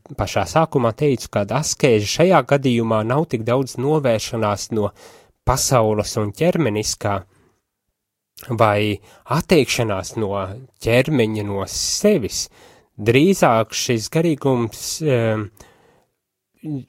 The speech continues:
ķermeni un cilvēcīgo ņem ļoti, eh, nopietni, pieiet,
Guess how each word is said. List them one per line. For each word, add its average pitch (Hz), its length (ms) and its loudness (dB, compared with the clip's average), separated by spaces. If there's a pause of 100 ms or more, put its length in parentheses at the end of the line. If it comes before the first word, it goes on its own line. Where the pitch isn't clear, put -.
(180)
ķermeni 139 640 2 (200)
un 107 120 -2
cilvēcīgo 127 1040 4 (540)
ņem 143 200 2 (100)
ļoti, 147 440 2 (100)
eh, - 580 -4
nopietni, 110 720 -4 (120)
pieiet, 147 600 2